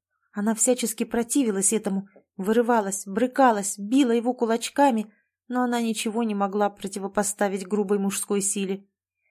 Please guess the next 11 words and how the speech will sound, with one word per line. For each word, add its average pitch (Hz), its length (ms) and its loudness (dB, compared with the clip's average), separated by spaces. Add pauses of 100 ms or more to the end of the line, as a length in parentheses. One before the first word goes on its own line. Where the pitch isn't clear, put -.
(100)
Ведь 240 180 -4
она 294 160 2
была 262 240 4
женщиной, 226 640 -4 (220)
слабой 262 520 -2
женщиной. 185 680 -6 (680)
Ей 311 240 4
просто 285 380 -2
не 240 120 0
хватало 240 500 2
сил 254 380 2